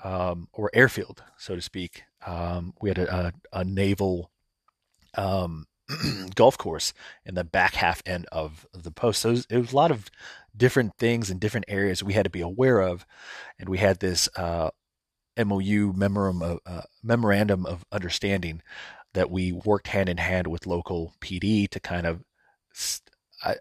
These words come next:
I don't wanna say, um, kind of backfill, but they would, they would help assist, kind of provide additional roving or security or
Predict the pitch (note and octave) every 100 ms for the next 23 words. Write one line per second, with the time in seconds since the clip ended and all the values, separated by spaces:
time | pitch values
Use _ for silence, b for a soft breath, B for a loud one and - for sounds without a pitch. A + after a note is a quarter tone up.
0 | - G#2+ G#2+ G2+ F#2 - G2+ F#2+ F#2 -
1 | F2 D#2 D2 C#2 - _ _ _ _ _
2 | - F#2+ E2 - F2+ - - E2 D2+ F#2+
3 | G2+ F#2 F2+ - G2+ G2 F#2+ _ _ _
4 | _ - - A#2 A2+ - - - G2+ -
5 | - _ B B B B - - F#2 F2+
6 | - G2+ F2+ F#2 F2+ F2 F#2+ E2+ F#2 -
7 | F#2 F2+ E2+ E2 _ - G2 G2+ F#2 F2
8 | E2 F2 - - - G2 F#2+ E2+ E2